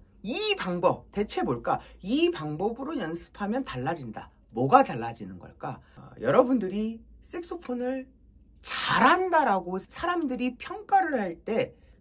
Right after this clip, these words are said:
기교를 많이 넣고, 뭐, 애드립을 많이 넣고, 무슨, 뭐, 칼톤, 서브톤, 무슨 악기를 굉장히 비싼 거를 쓰고, 이런 악기적인 부심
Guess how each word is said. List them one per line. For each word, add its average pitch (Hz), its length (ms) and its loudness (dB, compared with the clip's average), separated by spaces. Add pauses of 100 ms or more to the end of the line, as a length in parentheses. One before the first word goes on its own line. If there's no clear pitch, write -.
(140)
기교를 320 840 6
많이 175 360 2
넣고, - 760 -8
뭐, - 180 -12
애드립을 302 600 6
많이 175 320 4
넣고, 107 580 -8 (840)
무슨, 202 240 -2
뭐, - 100 -2
칼톤, 453 560 2
서브톤, 427 840 0 (1500)
무슨 214 220 -2
악기를 339 580 2
굉장히 339 420 -2
비싼 254 440 2
거를 180 260 -2
쓰고, - 480 -12 (300)
이런 359 580 6
악기적인 254 1300 -2
부심 104 500 -10